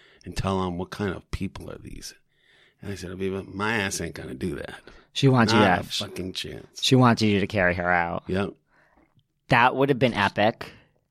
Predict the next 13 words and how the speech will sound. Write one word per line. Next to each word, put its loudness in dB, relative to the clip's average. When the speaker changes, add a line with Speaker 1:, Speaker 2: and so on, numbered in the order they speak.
Speaker 1:
Nope. 4
Speaker 2:
You 6
were 6
like, 4
"Not 4
doing 2
Speaker 1:
Not 4
Speaker 2:
it. 0
Speaker 1:
happening. -4
Speaker 2:
Not 2
doing 2
it." -8
Speaker 1:
Uh-uh. -6